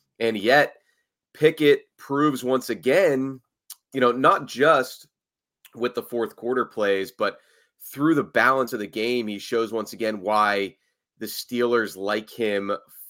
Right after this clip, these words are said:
for their recipe of winning football games. He doesn't turn it over. He had a, he flirted with a couple potential turnover-worthy plays, possible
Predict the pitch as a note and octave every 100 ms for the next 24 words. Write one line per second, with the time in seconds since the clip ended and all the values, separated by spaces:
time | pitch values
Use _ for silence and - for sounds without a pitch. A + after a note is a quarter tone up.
0 | - C#3+ E3 D#3+ A#2 A#2+ C3+ A#2 B2 B2+
1 | A#2 - A2+ G#2+ F2 F2+ A2 A2+ F2+ -
2 | C#3+ - G#2 F#2+ F#2 F#2+ F#2 F#2 E2 -
3 | _ _ G2+ - A#2+ C3 C3 G#2+ - A#2+
4 | G#2+ G#2 B2 B2 B2 B2 A#2 - _ _
5 | _ _ B2+ A#2 A#2 G#2 - - A2+ G2
6 | - B2+ C3 C#3+ C#3+ C3+ C3 B2+ - B2+
7 | B2+ B2 - A#2+ B2 A#2+ A#2 A#2+ A#2+ G2+
8 | - - A#2 A2+ A2+ A#2 G#2+ A2+ A2+ G#2+
9 | - A2+ G#2+ G#2+ G2+ - A2 G#2+ A#2+ G#2+
10 | G#2